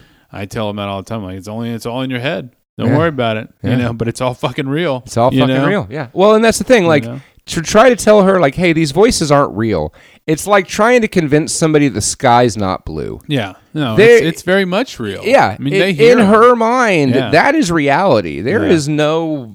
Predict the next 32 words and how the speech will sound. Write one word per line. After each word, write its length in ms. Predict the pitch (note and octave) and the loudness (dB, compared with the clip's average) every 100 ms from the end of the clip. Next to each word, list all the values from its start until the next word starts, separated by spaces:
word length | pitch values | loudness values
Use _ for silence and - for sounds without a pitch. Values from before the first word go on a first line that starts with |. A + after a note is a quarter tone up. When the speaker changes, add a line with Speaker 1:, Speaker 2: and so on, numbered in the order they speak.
| _ | _
Speaker 2:
fucking 380 | D#3 D3 C3 G2+ | 0 0 -2 -4
difference 720 | A#2+ E3+ - A#2 G2 - - - | -2 -2 -2 -4 -6 -12 -14 -12
between 460 | G#2+ - C#3+ B2 | -10 -4 -4 -2
that. 260 | A2+ B2 G2+ | -2 -2 -2
Like, 160 | B2 - - | -6 -8 -16
we 260 | G#2 D#3 D#4+ | 0 2 2
can't 340 | - G#3+ D#3 - | -2 -2 -2 -4
see 280 | - A2 A2+ | -6 -4 -2
it. 100 | B2 | -2
We 100 | F3 | -4
can't. 200 | E3 G#2 | -4 -2
And 80 | G#3+ | -2
that's 100 | - | -2
Speaker 1:
Yeah. 40 | |
Speaker 2:
the 40 | |
thing. 220 | G#3 C4+ F#3 | 0 2 2
Like, 160 | C3+ - - _ - | -2 -8 -20 _ -2
what 300 | A#2+ G3 B3 | 4 4 4
if 80 | |
she 260 | - A#3+ A#3 | 2 -2 -2
is 160 | D4+ - | -2 -2
picking 380 | A#3+ A3+ G3+ | -4 -2 -2
up 120 | F3 D#3 | -2 0
on 140 | B2+ | -2
shit 320 | - - B2+ | -2 -2 -2
that 140 | A2+ A2+ | -4 -4
the 80 | |
rest 260 | G#2 G2 - | -4 -4 -8
of 80 | - | -14
us 100 | E2+ | -14
don't? 340 | - G#1 - _ _ _ _ - | -12 -12 -14 _ _ _ _ -6
Speaker 1:
Yeah. 300 | G#2+ F2+ | -6 -6